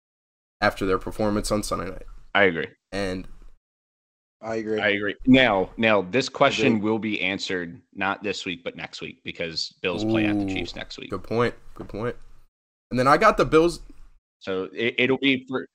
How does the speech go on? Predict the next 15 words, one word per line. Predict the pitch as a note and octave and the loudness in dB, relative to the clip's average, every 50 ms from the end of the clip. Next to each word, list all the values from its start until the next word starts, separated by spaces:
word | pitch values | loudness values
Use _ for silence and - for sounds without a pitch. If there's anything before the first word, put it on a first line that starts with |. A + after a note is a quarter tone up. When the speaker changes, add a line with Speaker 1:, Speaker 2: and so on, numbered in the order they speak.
| _ _ _ _ _ _ | _ _ _ _ _ _
Speaker 2:
it'll | - B2+ B2+ A#2 | -2 0 0 0
be | B2 A#2+ | 0 -4
basically | A2 G2 C3 C3+ B2+ - C#3+ - B2+ B2 A#2+ | 0 2 2 0 0 -2 -6 -4 -4 -6 -6
for | - - G#2+ | -4 0 0
this | G#2 F#2 - A2+ A2+ A2 - - | 2 2 2 0 0 -2 -4 -4
week, | - A2 A2 A2 A2 A2 G#2 - - - - - - | -2 0 0 0 0 0 4 6 6 6 6 4 2
maybe | - G#2 G2+ G2+ G2+ F#2+ G2 F#2+ - | 2 0 -2 -2 -2 -2 -4 -6 -6
obviously | G2 F2+ F2 F#2 F#2+ - - G#2 | -6 -6 -6 -6 -8 -8 -8 -8
going | F#2 F2+ G2 F#2+ F#2 | -6 -6 -6 -6 -6
into | F#2 F2 F2+ | -6 -6 -6
next | F#2 F2+ F2 - - - | -8 -8 -8 -10 -10 -10
week, | F2+ F2 E2 | -10 -8 -6
and | F2+ F2 F2 | -6 -6 -4
then | F2+ F2+ F2 | -6 -6 -6
we'll, | F2+ F2 E2+ | -6 -6 -8